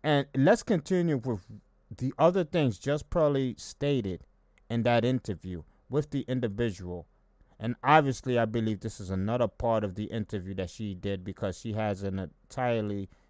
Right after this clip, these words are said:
different wardrobe here. So obviously, she did a couple of interviews with this individual that I'm not gonna state his name because I do not want him to have any type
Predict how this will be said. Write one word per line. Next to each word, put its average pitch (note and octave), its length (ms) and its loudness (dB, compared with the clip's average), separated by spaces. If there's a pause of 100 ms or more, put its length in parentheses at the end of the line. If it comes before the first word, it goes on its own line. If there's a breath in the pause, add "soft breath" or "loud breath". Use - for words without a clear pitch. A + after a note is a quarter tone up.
(180 soft breath)
different G#2 500 -2 (320)
wardrobe G2+ 600 -2
here. F#2+ 180 -6
So - 180 -12
obviously, A#2+ 460 -2
she A2+ 220 -10
did A2+ 180 0
a - 60 0
couple E3 400 0
of G2+ 100 -8
interviews G2 560 -6
with F#2+ 120 -12
this F#2 220 -8
individual F#2 600 -10 (240 soft breath)
that A2 140 -2
I'm G#2 260 4
not C3 220 4
gonna A2+ 180 2
state - 440 -4
his G2 220 -6
name G2+ 280 -2
because F#2 280 -8
I F#2+ 80 -4
do F2+ 140 -8
not G#2 320 -2
want G#2+ 240 -4
him G#2 120 -2
to G2+ 100 -8
have F#2+ 240 -4 (240)
any C3 300 0
type F#2+ 360 -4